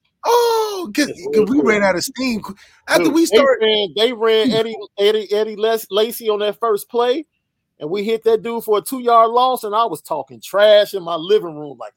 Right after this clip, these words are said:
Speaker 2: "Oh, yeah, it's on."
Speaker 1: Yeah. But then they kept handing it to him, and he
Speaker 2: Right.
Speaker 1: just kept, kept running it. <laughs> And they like, who them thugs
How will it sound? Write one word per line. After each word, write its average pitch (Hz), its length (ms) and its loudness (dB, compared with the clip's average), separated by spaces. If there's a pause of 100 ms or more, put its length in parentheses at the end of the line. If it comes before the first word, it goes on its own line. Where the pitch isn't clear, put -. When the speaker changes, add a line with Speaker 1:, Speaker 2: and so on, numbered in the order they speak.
(140)
Speaker 2:
"Oh, 147 240 -10
yeah, 143 200 -4 (500)
it's 185 180 -2
on." 190 220 -2
Speaker 1:
Yeah. 110 240 -8 (520)
But 139 160 -8
then 175 100 2
they 175 120 -2
kept 190 280 0
handing 220 380 0
it 135 140 -10
to 156 140 -6
him, 104 240 -12
and 113 120 -16
he 117 120 -8
Speaker 2:
Right. 175 300 2
Speaker 1:
just 151 160 -4
kept, 254 120 -10 (540)
kept 165 160 2
running 208 380 4
it. - 680 0 (720)
<laughs> - 120 -20
And 208 100 -4
they 247 120 2
like, 190 360 2 (680)
who 349 140 6
them 262 180 -2
thugs 277 540 8